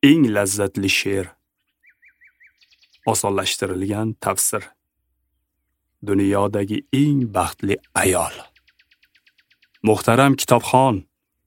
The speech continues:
qo'lingizdagi ushbu kitobning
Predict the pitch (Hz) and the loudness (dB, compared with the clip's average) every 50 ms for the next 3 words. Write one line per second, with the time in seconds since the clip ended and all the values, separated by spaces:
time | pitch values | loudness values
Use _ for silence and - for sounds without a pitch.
0 | _ _ _ _ _ _ _ _ - - 104 101 104 107 101 92 101 95 92 101 | _ _ _ _ _ _ _ _ -8 -4 -2 0 0 0 -2 -2 -4 -4 -2 -2
1 | 95 95 - 117 - 139 127 - - - - 135 143 147 147 - - - 110 104 | -2 -2 -2 -4 -4 -4 -4 -4 -4 -4 0 0 0 0 0 -2 -4 -2 -2 -2
2 | 104 - 120 120 127 131 131 | -2 -2 0 2 2 2 2